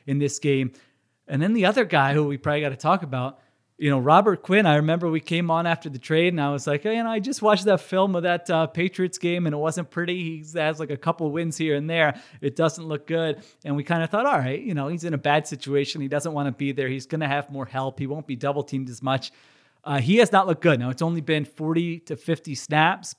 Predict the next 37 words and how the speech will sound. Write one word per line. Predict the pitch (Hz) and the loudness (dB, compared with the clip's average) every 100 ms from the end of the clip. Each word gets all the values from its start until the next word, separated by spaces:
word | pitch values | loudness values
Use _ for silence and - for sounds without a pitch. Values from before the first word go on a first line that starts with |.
| _ - | _ 0
but | 139 127 - - - _ _ _ _ _ _ _ - | 0 0 -6 -20 -20 _ _ _ _ _ _ _ -4
you | 180 160 | 4 4
really | 151 185 190 | 6 6 8
<laughs> | |
would | 254 - 151 | 8 6 4
hope | 202 202 196 285 381 247 | 6 6 6 0 -2 4
that | 190 170 | 6 6
you | 156 | 2
get | 185 180 | 0 0
something | - 170 175 165 | 4 2 2 -2
more, | 160 170 180 165 165 - - | -2 -2 0 2 2 -2 -6
uh, | 147 147 147 156 | 0 2 2 2
out | 147 175 | 6 6
of | 170 | 6
him. | 165 185 156 | 4 4 6
I | 147 | 4
don't | 156 | 2
know | 151 | -2
if | 147 | -4
it's | 151 143 - - - | -6 -8 -10 -18 -10
adjusting | - 123 - 170 170 - 170 170 160 160 | -6 -4 6 6 6 0 -2 -2 -4 -8
or | - 135 131 127 127 135 | -8 -6 -6 -6 -6 -4
injury | 165 160 165 | -2 -2 -2
related | 165 165 165 165 165 165 151 | 0 0 0 0 0 0 0
or, | 151 135 135 135 127 - _ | -2 -2 0 -2 -6 -16 _
uh, | 127 123 123 123 | -6 -4 -4 -4
or | 156 147 | -2 0
what, | 120 151 170 147 131 - - | 2 6 8 8 4 -8 -8
but | 131 | -6
he | 131 175 | 0 0
really | 156 156 156 | 2 2 0
hasn't | 143 143 139 | 0 0 -2
given | 139 131 131 | -6 -4 -4
you | 127 | -4
anything | 120 117 117 | -6 -10 -14
so | - 117 | -14 -14
far. | - 92 | -14 -16